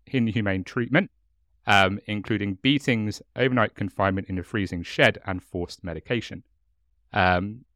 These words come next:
in addition, she claimed that she also didn't get enough food. Um,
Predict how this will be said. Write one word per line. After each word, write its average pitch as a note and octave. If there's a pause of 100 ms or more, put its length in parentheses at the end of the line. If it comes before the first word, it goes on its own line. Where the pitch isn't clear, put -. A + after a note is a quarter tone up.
(160)
in C#3
addition, D3+
she A#2+
claimed A2
that G#2
she G2
also F2+ (240)
didn't F#2
get -
enough E2+
food. G2+ (840)
Um, G#2